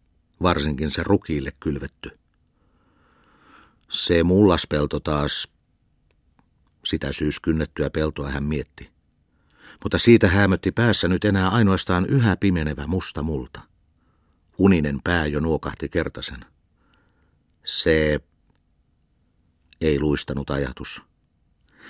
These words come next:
Katse sattui russakkaan, joka koetti siinä ihan nenän alla lattialla päästä sillanraon yli. Se sotki ajatuksen.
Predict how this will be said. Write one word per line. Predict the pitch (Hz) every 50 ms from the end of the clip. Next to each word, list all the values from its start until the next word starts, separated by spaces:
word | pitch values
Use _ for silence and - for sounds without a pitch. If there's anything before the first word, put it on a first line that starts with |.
| - - -
Katse | - 95 95 - - 101
sattui | - - 90 82 - - 87 76
russakkaan, | - 90 104 98 - - - 73 _ - - 76 73 76
joka | 76 - 78 73
koetti | - 82 76 - - 78
siinä | - 82 78 73 73
ihan | 73 78 71 73 76
nenän | 78 82 82 80 78 78
alla | 78 78 76 78
lattialla | 82 80 - _ - 76 71 76
päästä | 73 - 80 78 - - -
sillanraon | - - 82 76 71 67 62 65 73 73 73 76 -
yli. | - 78 67 62 - _ _ _ _ _ _ _ _ _ _ _ _ _ _ _ _ _ _ _ _ _ _ _ _ _ -
Se | - - 90
sotki | 82 76 69 - - - 67
ajatuksen. | 65 71 69 65 - - - - - - - 57